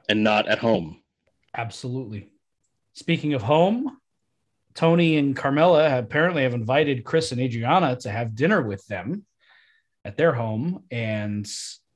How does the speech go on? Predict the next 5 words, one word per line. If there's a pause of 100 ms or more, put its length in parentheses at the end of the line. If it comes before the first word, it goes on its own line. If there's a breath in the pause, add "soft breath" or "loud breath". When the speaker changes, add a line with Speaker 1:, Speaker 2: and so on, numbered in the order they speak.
(200)
Speaker 2:
Adriana
is (560)
faking
a
flu